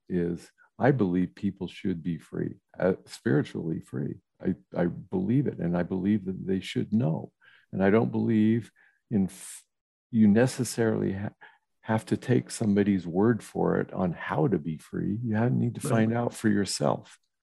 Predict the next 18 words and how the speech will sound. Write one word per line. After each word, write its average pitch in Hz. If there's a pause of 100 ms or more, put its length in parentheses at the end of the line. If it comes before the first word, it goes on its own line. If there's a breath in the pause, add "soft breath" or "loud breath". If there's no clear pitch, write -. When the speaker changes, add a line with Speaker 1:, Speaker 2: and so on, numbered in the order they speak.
(520)
Speaker 1:
And 101
how 107
do 120
you 120
find 117
out 123
for 98
yourself? -
Well, 95 (600)
this 117
is 110
a 113
way 110
of 104
finding 104
out 98
for 98
yourself. -